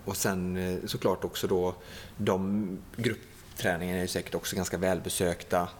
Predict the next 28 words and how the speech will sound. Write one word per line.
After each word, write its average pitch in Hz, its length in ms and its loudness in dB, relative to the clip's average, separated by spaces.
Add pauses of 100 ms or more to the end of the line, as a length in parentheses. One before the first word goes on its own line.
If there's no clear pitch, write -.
(320)
Alltså, 90 240 -2
<laughs> 95 260 -2
folk 87 180 -4
har 87 80 -2
betalat 85 380 0
igen 90 140 2
de 90 80 0
här 90 220 0
egna 90 300 2
hobbygrupperna, 92 880 0 (520)
vilket 92 220 4
gör 92 120 6
att 87 60 2
det 90 60 -2
finns 87 280 -2
mycket 92 380 0 (240)
likasinnade 95 760 2
människor 98 320 4
kanske, 92 460 2 (100)
om 92 100 -2
man 90 100 2
har 90 60 0
valt 90 300 0
en 98 60 -10
bra 90 140 2
grupp 90 320 -2
eller 90 140 0 (580)
förening, 92 420 0